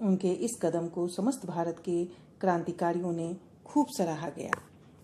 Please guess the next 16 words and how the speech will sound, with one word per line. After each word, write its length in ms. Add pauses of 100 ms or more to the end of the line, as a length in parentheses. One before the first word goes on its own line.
(1160)
अल्फ्रेड 420
फार्क 400
इलाहाबाद 520 (160)
में 320 (260)
नाइनटीन 600 (260)
थर्टी 240
वन 200
में 300
उन्होंने 460
रूस 220
की 180
बोल्शेविक 500
क्रांति 280
की 100
तर्ज 300
पर 300